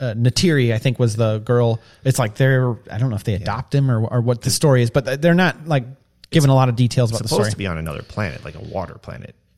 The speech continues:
Speaker 2: I thought.
Speaker 1: Uh, it said, uh,
Speaker 2: I
Speaker 1: that
Speaker 2: remember it's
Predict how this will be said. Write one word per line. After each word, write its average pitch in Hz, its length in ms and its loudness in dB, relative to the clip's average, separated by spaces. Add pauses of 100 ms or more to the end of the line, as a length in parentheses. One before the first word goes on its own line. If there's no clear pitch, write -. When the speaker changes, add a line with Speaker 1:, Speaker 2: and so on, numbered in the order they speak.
(120)
Speaker 2:
I 98 60 -8
thought. - 160 -4
Speaker 1:
Uh, 185 400 0
it 165 140 2
said, 247 680 0
uh, 147 200 -2 (120)
Speaker 2:
I 202 80 -2
Speaker 1:
that 196 60 -2
Speaker 2:
remember 139 380 2
it's 90 240 -6